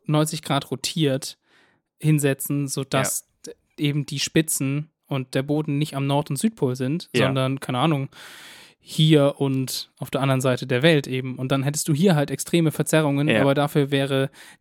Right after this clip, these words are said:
Speaker 1: der Nord- und Südpol wären ideal
Speaker 2: Das
Speaker 1: dargestellt,
Speaker 2: stimmt, genau,
Speaker 1: ne?
Speaker 2: richtig. Also im Prinzip könntest du auch die Erde sozusagen drehen, aber trotzdem diese Zylinderprojektion nehmen, um
Speaker 1: Ja.
Speaker 2: dann sozusagen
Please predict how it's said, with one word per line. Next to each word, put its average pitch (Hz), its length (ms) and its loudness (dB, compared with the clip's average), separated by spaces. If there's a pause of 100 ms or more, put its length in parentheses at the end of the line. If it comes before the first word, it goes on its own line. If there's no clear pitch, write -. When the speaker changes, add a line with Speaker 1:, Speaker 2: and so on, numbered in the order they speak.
Speaker 1:
der 127 120 -2
Nord- 139 220 0
und 135 100 -2
Südpol 147 380 0
wären 135 200 -2
ideal 135 360 -2
Speaker 2:
Das 143 120 2
Speaker 1:
dargestellt, 135 260 2
Speaker 2:
stimmt, 127 120 -12
genau, 123 240 6
Speaker 1:
ne? 90 60 -2
Speaker 2:
richtig. 92 320 -10
Also 123 140 0
im 139 60 -4
Prinzip 139 360 -2
könntest 135 320 2
du 143 80 2
auch 123 160 4
die 127 140 -4
Erde 117 220 4
sozusagen 110 540 -2
drehen, 113 320 0
aber 104 160 -2
trotzdem 110 360 -8
diese 101 200 -10
Zylinderprojektion 98 960 -12
nehmen, 92 320 -16
um 90 360 -12
Speaker 1:
Ja. 139 100 -2
Speaker 2:
dann 95 180 -4
sozusagen 92 640 -10